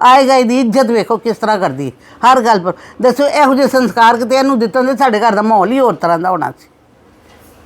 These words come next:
ਸਾਡਾ ਘਰ ਖੁਸ਼ਹਾਲ ਹੋਣਾ ਸੀ। ਤੁਸੀਂ ਇਹ ਦੇਖੋ, ਤੁਸੀਂ ਸੰਸਕਾਰ ਦਿਓ ਇਹਨੂੰ, ਚੰਗੇ ਸੰਸਕਾਰ ਦਿਓ ਇਹਨੂੰ, ਸਮਝਾਓ ਕਿ ਆਪਣੇ ਘਰ ਨੂੰ ਸਵਰਗ ਬਣਾਵੇ,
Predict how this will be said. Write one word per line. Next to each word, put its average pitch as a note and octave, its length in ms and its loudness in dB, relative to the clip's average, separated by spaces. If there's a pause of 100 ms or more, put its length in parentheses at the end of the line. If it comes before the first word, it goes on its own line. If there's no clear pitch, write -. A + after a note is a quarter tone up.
(1300)
ਸਾਡਾ A#3 260 0
ਘਰ A#3 220 0
ਖੁਸ਼ਹਾਲ B3 500 2
ਹੋਣਾ F#3 240 0
ਸੀ। - 160 -14 (2000)
ਤੁਸੀਂ G#3 240 2
ਇਹ C4 60 2
ਦੇਖੋ, G#3+ 300 -2
ਤੁਸੀਂ C#4 380 0
ਸੰਸਕਾਰ B3 560 2
ਦਿਓ G3 220 -2
ਇਹਨੂੰ, E3+ 180 -2 (340)
ਚੰਗੇ C#4 300 2
ਸੰਸਕਾਰ A3+ 460 2
ਦਿਓ A#3+ 100 0
ਇਹਨੂੰ, C#4+ 140 -2
ਸਮਝਾਓ C4 580 2
ਕਿ - 300 -6
ਆਪਣੇ B3+ 260 2
ਘਰ A#3+ 180 2
ਨੂੰ B3 140 -2
ਸਵਰਗ A#3+ 240 -2
ਬਣਾਵੇ, A3+ 440 -2